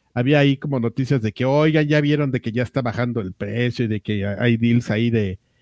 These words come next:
de, de Microsoft dentro de las tiendas y cosas así que la gente empezó a detectar que en realidad seguramente iban a pasar, pero empezaron a, a, a, ya sabes, a imaginarse cosas, a ver moros con tranchete de, "Ahora sí va a llegar el Call of Duty a, a este,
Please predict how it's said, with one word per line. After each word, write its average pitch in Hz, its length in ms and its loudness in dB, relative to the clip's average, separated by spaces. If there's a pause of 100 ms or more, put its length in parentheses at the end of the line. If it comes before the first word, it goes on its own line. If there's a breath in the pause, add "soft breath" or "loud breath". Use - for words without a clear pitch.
(360)
de, 95 240 -4
de 110 120 0
Microsoft 113 720 0
dentro 101 280 -4
de 95 80 -4
las 95 200 -6
tiendas 117 420 0
y - 20 -10
cosas 156 300 0
así 127 180 0
que 143 120 2
la 110 100 4
gente 131 240 0
empezó 104 320 -2
a 123 80 2
detectar 120 500 -2 (600 soft breath)
que 202 120 10
en 202 80 10
realidad 208 320 10
seguramente 180 520 6
iban 147 160 4
a 143 100 2
pasar, 233 340 4
pero 131 160 2
empezaron 139 400 0
a, 117 120 0
a, 104 540 -4
a, 107 40 -6
ya 135 140 2
sabes, 156 240 2
a 131 40 4
imaginarse 127 580 0
cosas, 123 300 -6
a 117 40 0
ver 117 140 -2
moros 120 240 -4
con 101 140 -10
tranchete 101 460 -8
de, 101 100 -6 (360 soft breath)
"Ahora 139 180 4
sí 143 160 4
va 139 100 4
a - 20 6
llegar 135 260 4
el 127 160 4
Call 131 180 2
of 113 100 -2
Duty 123 340 -2
a, 95 120 -4 (680 soft breath)
a 98 180 -4
este, 95 520 -8